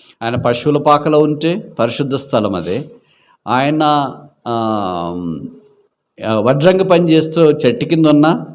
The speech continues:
అదే పరిశుద్ధ స్థలం. ఆయన ప్రార్థన చేయటానికి ఒలివ కొండకి వెళ్ళినా పరిశుద్ధ స్థలం అదే.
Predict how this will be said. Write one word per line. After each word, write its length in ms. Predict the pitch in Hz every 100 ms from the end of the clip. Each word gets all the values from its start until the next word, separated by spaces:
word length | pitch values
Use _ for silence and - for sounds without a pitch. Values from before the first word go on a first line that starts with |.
| -
అదే 180 | 123
పరిశుద్ధ 460 | 143 135 - 110 95
స్థలం. 460 | 95 - 87 113 147 - _ _ _ -
ఆయన 100 | 135
ప్రార్థన 460 | 135 131 131 156 165 160
చేయటానికి 380 | 151 147 147
ఒలివ 240 | 120 120 135
కొండకి 380 | 135 139 147 147
వెళ్ళినా 480 | 139 139 156 208 -
పరిశుద్ధ 380 | 113 - 135 143
స్థలం 400 | 143 143 107 92
అదే. 360 | 87 101 160